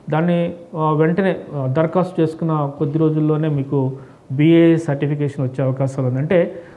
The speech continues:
జ్యువెలరీ తయారు చేసే జ్యువెలరీ మ్యానుఫ్యాక్చరర్స్ అందరూ హాల్ మార్కింగ్ సర్టిఫికేషన్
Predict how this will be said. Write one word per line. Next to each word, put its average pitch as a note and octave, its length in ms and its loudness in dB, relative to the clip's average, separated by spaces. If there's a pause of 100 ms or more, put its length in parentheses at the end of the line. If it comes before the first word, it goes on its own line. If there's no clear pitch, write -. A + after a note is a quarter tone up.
(160)
జ్యువెలరీ G#3 580 4
తయారు E3 520 2
చేసే D#3 420 2
జ్యువెలరీ D#3 460 2
మ్యానుఫ్యాక్చరర్స్ D3 720 -4
అందరూ D#3 360 2
హాల్ D#3 300 2
మార్కింగ్ D3+ 420 -2
సర్టిఫికేషన్ C#3 800 -4